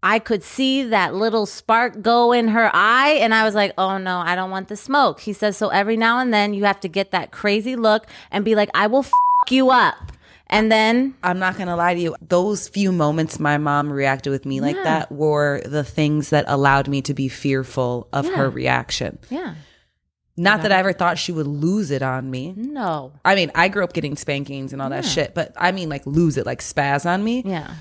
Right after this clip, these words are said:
Speaker 2: But I would realize once she took a particular tone
Speaker 1: Mm-hmm.
Speaker 2: or started using particular words, for
Speaker 1: Yeah.
Speaker 2: your girls, it's curse words.
Speaker 1: Yeah.
Speaker 2: It's like, "Oh, she not really playing with me no more."
Speaker 1: No,
Speaker 2: And
Speaker 1: but
Speaker 2: I have to stop this behavior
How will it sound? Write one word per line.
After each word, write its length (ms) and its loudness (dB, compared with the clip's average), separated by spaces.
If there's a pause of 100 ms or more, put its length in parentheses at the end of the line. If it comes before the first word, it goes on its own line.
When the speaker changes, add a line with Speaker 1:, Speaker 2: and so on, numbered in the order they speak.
(160)
Speaker 2:
But 140 4
I 120 6
would 220 2
realize 480 2
once 220 0
she 120 -4
took 200 -4
a 40 -2
particular 580 -2
tone 520 0 (180)
Speaker 1:
Mm-hmm. 440 -4 (180)
Speaker 2:
or 140 4
started 320 0
using 240 0
particular 420 0
words, 380 0
for 80 -4
Speaker 1:
Yeah. 140 2
Speaker 2:
your 100 0
girls, 240 -2
it's 120 -8
curse 300 -4
words. 340 -6 (100)
Speaker 1:
Yeah. 440 -2
Speaker 2:
It's 300 2
like, 340 2 (160)
"Oh, 180 2
she 260 -4
not 160 0
really 200 -4
playing 420 -2
with 120 -4
me 120 -6
no 160 -8
more." 200 -6
Speaker 1:
No, 380 -4
Speaker 2:
And 100 2
Speaker 1:
but 80 4
Speaker 2:
I 60 2
have 400 0
to 120 -4
stop 380 0
this 160 -8
behavior 640 -4